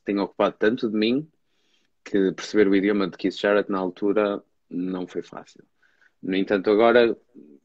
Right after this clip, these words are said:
estou satisfeito que o fiz, porque também foi algo que cresceu comigo. E lá está, aquilo que mais me fascina, sem dúvida, foi,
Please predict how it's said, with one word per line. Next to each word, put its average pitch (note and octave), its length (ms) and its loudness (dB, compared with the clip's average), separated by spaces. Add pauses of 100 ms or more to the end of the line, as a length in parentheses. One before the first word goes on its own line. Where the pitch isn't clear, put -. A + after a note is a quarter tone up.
estou G2+ 460 2
satisfeito - 520 -2
que F2+ 140 -4
o E2 80 -4
fiz, F2 400 -8
porque - 200 -12
também F#2+ 640 -2
foi - 160 -2
algo F#2+ 240 0
que - 80 -20
cresceu - 320 0
comigo. - 320 -12 (1160)
E F2 380 -2
lá F#2 160 0
está, F#2+ 320 0
aquilo F2 340 -6
que - 120 -14
mais F2+ 240 -4
me F2 80 -8
fascina, F2+ 500 -6
sem G2 280 -4
dúvida, A#2+ 500 2
foi, A#2+ 460 0